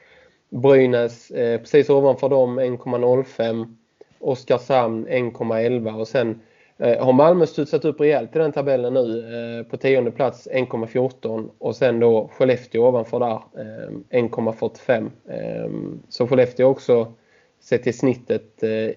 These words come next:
ingen vass säsong. Längst ner återfinns H V sjuttioett som har tagit, eh, för mig osannolika noll komma nittiosex poäng per match. Alltså inte ens en pinne per match. Jag vill ställa en öppen fråga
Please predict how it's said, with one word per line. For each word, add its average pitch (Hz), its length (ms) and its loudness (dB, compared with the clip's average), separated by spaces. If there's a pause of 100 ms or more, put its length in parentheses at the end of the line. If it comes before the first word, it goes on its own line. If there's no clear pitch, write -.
(100)
ingen 123 280 2
vass 117 200 0
säsong. 110 420 0 (280)
Längst 139 360 2
ner 143 200 4
återfinns 123 680 -4
H 123 160 2
V 113 80 -8
sjuttioett 117 540 -4
som 113 160 -8
har 117 60 -4
tagit, 117 320 -2 (560)
eh, - 680 -10 (520)
för - 380 -6
mig 131 400 0
osannolika 113 880 -2 (240)
noll 127 380 2
komma 117 260 -4
nittiosex 117 500 -6
poäng 120 160 -2
per 117 100 -10
match. 117 220 -6
Alltså 113 180 -6
inte 123 160 -2
ens 113 180 -4
en 113 260 -2
pinne 117 340 -6
per 117 140 -10
match. 110 220 -8 (720)
Jag 131 120 4
vill 123 120 0
ställa 135 260 6
en 131 100 4
öppen 131 440 2
fråga 123 640 2